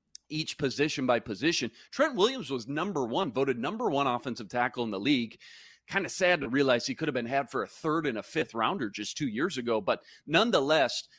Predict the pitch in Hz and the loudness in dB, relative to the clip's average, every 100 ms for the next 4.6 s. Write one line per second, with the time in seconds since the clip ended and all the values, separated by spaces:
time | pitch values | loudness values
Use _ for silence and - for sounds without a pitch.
0 | _ - 233 - 143 185 190 139 151 165 | _ -8 -6 -4 -2 -2 -2 0 4 4
1 | 160 135 139 131 127 - 135 147 262 - | 4 -2 -2 -2 -2 -4 -2 0 -2 -2
2 | 156 117 - 135 120 110 - 143 123 117 | -2 -2 -2 -2 -2 -4 -2 -2 -4 -8
3 | - 98 104 - - 196 - 113 104 98 | -8 -10 -6 -6 -6 -6 -4 -4 -2 -4
4 | - 117 110 - 107 | -4 -6 -6 0 0